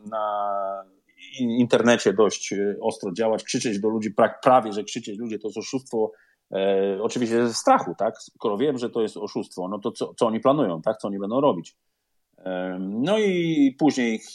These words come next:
chwila jeszcze minęła, do Walii też to doszło, pogonili dzieci ze szkół, y, i w domach, e, pozamykali. Drugi dzień pandemii wyszedłem ze dzieckiem do parku i powiedziałem, "Nie, odmawiam, nie będę siedział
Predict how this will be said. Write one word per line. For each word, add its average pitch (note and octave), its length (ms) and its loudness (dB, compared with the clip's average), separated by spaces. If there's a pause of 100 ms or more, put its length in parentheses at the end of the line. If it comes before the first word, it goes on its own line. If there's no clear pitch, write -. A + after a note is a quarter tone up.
(180)
chwila B2 300 6
jeszcze G#2+ 280 2
minęła, A2 420 0
do G#2 120 2
Walii F2+ 260 0
też - 240 0
to D3+ 100 0
doszło, A#2 720 2
pogonili A2 500 2
dzieci G2 300 -2
ze E2+ 100 -4
szkół, C#3 460 4 (420)
y, G#2+ 560 4
i A2 400 2
w - 20 -20
domach, G#2 460 4 (260)
e, F2+ 180 -2
pozamykali. F#2 580 -2 (320)
Drugi F#3+ 320 -2
dzień C3+ 380 0
pandemii B2 380 -2
wyszedłem A2 520 -2
ze G2+ 680 2
dzieckiem G2+ 340 -4
do G2 80 0
parku G2+ 380 4
i - 80 -8
powiedziałem, G#2 420 0
"Nie, A#2+ 200 0
odmawiam, F#2 500 2
nie F#2+ 80 -8
będę A#2+ 180 -6
siedział G2+ 420 -4